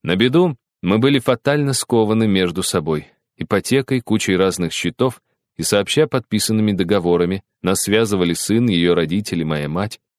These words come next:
Можно сказать, что мы ждали момента, когда останемся одни, чтобы скинуть, наконец, социальные маски и откровенно заявить друг другу о взаимной ненависти. Она не хотела, чтобы какие-то слухи просочились в прессу, где её имя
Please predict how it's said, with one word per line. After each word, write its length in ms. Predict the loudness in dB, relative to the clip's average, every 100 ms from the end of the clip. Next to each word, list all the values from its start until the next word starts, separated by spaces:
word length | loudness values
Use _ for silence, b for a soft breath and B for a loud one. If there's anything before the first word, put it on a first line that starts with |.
| _ _ _ _
Можно 300 | 0 2 0
сказать, 460 | 0 0 0 -2 _ _ _
что 160 | 0
мы 140 | 2 2
ждали 280 | 2 2 2
момента, 540 | 2 2 0 0 -2
когда 340 | -2 0 2
останемся 680 | 0 0 -2 0 -2 -2 -6 -4
одни, 500 | -8 -4 -2 -2 -4 _ _
чтобы 300 | -6 -2 -2
скинуть, 480 | -2 0 0 0 -2
наконец, 480 | 0 2 2 -2 -6
социальные 540 | -6 -2 0 0 0
маски 380 | 0 -2 -4 -2
и 60 | -2
откровенно 600 | -2 -4 0 2 2 0
заявить 440 | 0 0 0 0
друг 220 | -2 -2
другу 380 | 0 -2 -2 -4
о 80 | -4
взаимной 520 | -4 -2 0 0 -2
ненависти. 720 | -2 -4 -4 -6 -10 -12 -12 -18 _ _ _ _ _ _
Она 220 | -2 2
не 100 | 2
хотела, 440 | 2 0 2 2 2
чтобы 240 | 0 0
какие-то 420 | 0 0 0 0
слухи 380 | -2 0 -2 -2
просочились 640 | -2 0 0 0 -2 -2 -4
в 100 | -4
прессу, 400 | -2 -2 -2 -4
где 240 | 0 0
её 160 | 2 -2
имя 320 | -2 0 0